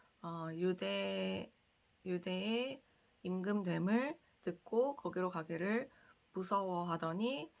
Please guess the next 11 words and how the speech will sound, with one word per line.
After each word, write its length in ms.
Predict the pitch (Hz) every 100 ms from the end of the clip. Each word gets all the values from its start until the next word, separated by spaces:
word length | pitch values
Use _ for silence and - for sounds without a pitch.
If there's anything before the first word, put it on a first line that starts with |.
| -
꿈에 260 | - 262 254
지시하심을 720 | 240 175 196 180 180 180 175 160
받아 400 | 147 196 254 320 - - -
갈릴리 460 | 170 185 185 180
지방으로 680 | 180 156 165 165 160 165 160
떠나가 580 | 190 175 156 208 160 - - - - -
나사렛이란 1500 | 165 175 196 190 190 190 185 175 165 170 170 208 247 262
동네에 360 | - 175 175 175
가서 280 | 170 147 190
사니, 500 | 185 165 180 208 143 - - - - _ -
어, 420 | 156 151 147